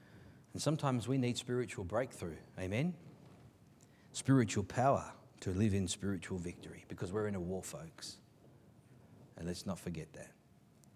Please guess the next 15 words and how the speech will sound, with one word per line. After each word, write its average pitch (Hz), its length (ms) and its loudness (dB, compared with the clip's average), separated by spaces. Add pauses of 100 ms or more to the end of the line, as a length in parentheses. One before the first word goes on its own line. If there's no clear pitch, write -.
(420)
And 82 180 -6
Samson's 101 580 0
life 92 540 -2 (880)
teaches 82 400 -6
us 73 140 -12
that. - 220 -16 (760)
Let's - 140 -12
pray. - 300 -12 (600)
Father, 135 340 4
we 123 140 6
just 117 240 4
thank 95 240 0
you 87 80 -4
this 87 260 -4
morning. 87 360 -6